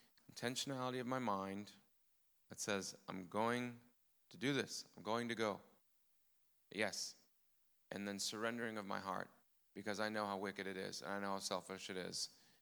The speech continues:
and I know how deceitfully, deceitfully wicked it is. Intentionality of mind, surrendering of the heart. Intentionality looks like this. In Isaiah, it, uh, it says that, um, "Who will go for us?"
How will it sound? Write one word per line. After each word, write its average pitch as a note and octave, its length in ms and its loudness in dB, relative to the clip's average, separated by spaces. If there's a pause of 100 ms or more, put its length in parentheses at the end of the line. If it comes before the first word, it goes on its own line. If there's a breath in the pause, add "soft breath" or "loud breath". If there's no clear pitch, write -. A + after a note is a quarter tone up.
(100)
and G2 120 2
I G2+ 120 2
know G2+ 240 2
how G2 180 2
deceitfully, F#2+ 720 -2 (220 loud breath)
deceitfully G2+ 480 2
wicked F#2+ 340 0
it F#2+ 100 2
is. G2 400 4 (1080 loud breath)
Intentionality D3+ 760 2
of D3+ 60 0
mind, A2 420 4 (360)
surrendering A2+ 400 -2
of A2 60 0
the A2 60 2
heart. F#2 220 2
Intentionality C3 640 2
looks A2+ 220 0
like A2+ 160 2
this. A2+ 240 0 (540 loud breath)
In A#2 120 2
Isaiah, A2 640 8 (420 loud breath)
it, G#2 240 -8
uh, G2 260 4 (120)
it G1+ 180 -6
says A2+ 320 4
that, G#2 280 4
um, G2 280 2 (420 loud breath)
"Who G#3 220 4
will E3 180 8
go C3 260 6
for G2+ 300 4
us?" - 420 0